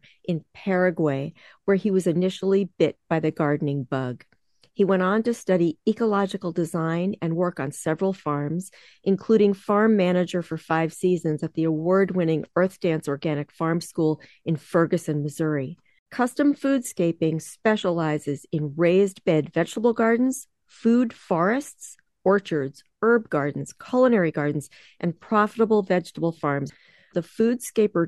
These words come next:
Toolshed provides free webinars and resources for professional level foodscapers nationwide. Welcome, Matt.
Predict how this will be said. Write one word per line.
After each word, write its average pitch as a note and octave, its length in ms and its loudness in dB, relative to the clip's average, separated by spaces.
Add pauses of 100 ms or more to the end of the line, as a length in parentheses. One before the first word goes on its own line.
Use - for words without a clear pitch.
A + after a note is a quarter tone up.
(120)
Toolshed C4 760 0 (500)
provides F#3+ 500 2
free B3+ 400 0
webinars G3 640 4
and E3 140 -2
resources D#3+ 600 0
for - 220 -6
professional F#3+ 720 0
level E3+ 300 0
foodscapers D#3+ 1000 -2
nationwide. F3 840 0 (480)
Welcome, F3+ 420 2
Matt. C#3 240 -4